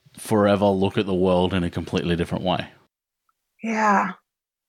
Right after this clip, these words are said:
Speaker 2: Just looking at what people consume and how can that point us to their beliefs and values and sometimes spirituality, social skills and participation, and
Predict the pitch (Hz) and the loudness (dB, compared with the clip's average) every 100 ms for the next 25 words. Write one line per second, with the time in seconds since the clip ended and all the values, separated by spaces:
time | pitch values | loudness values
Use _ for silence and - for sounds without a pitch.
0 | - 220 208 - 208 233 226 196 202 202 | -4 -2 0 -2 0 2 2 2 4 4
1 | - 233 220 214 208 208 196 190 - 214 | 4 0 0 0 0 2 2 2 0 2
2 | 196 190 185 196 196 196 202 208 220 196 | 4 2 2 2 0 2 2 2 2 2
3 | 202 - 202 196 185 196 - 208 196 196 | 0 -4 -4 -2 -2 -4 0 2 4 4
4 | 196 196 190 190 - - 202 196 196 196 | 2 4 2 0 -4 0 2 2 2 4
5 | 190 190 196 196 208 226 226 202 - 208 | 6 4 2 0 0 2 2 0 2 2
6 | 202 202 196 202 220 220 226 220 220 _ | 2 0 2 4 6 6 4 2 0 _
7 | _ _ _ _ _ - - 226 226 214 | _ _ _ _ _ -14 0 6 6 6
8 | 233 220 202 - - 220 214 214 214 208 | 2 0 -2 -6 4 6 6 4 2 2
9 | 208 208 214 202 208 202 226 214 - 185 | 2 0 0 2 2 2 0 -2 0 2
10 | 180 | 2